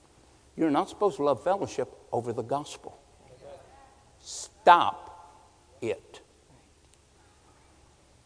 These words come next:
Seems so little, doesn't it? Look at the indictment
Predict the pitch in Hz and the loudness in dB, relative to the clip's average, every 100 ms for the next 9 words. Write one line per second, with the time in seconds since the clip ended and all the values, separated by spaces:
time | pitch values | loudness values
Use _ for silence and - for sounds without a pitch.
0 | _ _ _ _ _ _ _ _ _ _ | _ _ _ _ _ _ _ _ _ _
1 | _ _ _ _ _ _ _ - - _ | _ _ _ _ _ _ _ -20 -20 _
2 | - _ - 185 208 - 208 196 208 185 | -20 _ -6 -2 -2 2 6 8 8 6
3 | 139 143 113 - - - - - - - | 4 4 2 -8 -16 -20 -20 -20 -20 -4
4 | 123 190 214 214 151 156 120 107 107 143 | 8 8 8 2 2 2 2 -4 -6 -2
5 | 156 156 - 101 90 - | 0 0 -2 -12 -12 -16